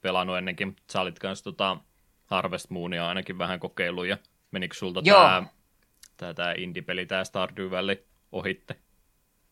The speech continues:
Speaker 2: Ei se, miehän Stardew Valleytä hakkasin pleikkarillisen viiskyt tuntia ja rakastuin ihan täysin, ja Switch-version olen myös ostanut ja jossain kohtaa senkin aloittelen.
Speaker 1: Luuletko, että mä
Speaker 2: Aivan.
Speaker 1: oikeasti kuuntelen, mitä sulla on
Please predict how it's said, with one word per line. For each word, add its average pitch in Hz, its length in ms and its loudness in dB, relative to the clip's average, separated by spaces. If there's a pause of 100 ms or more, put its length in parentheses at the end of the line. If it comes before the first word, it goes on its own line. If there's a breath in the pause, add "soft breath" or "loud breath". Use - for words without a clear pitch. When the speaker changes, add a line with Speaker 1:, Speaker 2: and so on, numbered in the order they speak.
(160)
Speaker 2:
Ei 175 240 10
se, 185 240 2
miehän 165 300 2
Stardew 147 360 6
Valleytä 120 480 8
hakkasin 113 560 4
pleikkarillisen 113 720 4
viiskyt 104 380 2
tuntia 95 460 2
ja - 100 2
rakastuin 95 460 0
ihan 101 200 0
täysin, 95 420 4
ja 92 220 2
Switch-version 139 640 0
olen 139 180 6
myös 127 180 0
ostanut 123 380 2
ja 110 60 2
jossain 107 320 0
kohtaa 98 300 4
senkin 95 320 0
aloittelen. 95 720 0 (320 loud breath)
Speaker 1:
Luuletko, 92 360 -4
että 101 120 -8
mä 101 60 2
Speaker 2:
Aivan. 101 220 6
Speaker 1:
oikeasti 101 320 0
kuuntelen, 90 420 -4
mitä 95 180 -4
sulla 101 260 -4
on 98 80 -2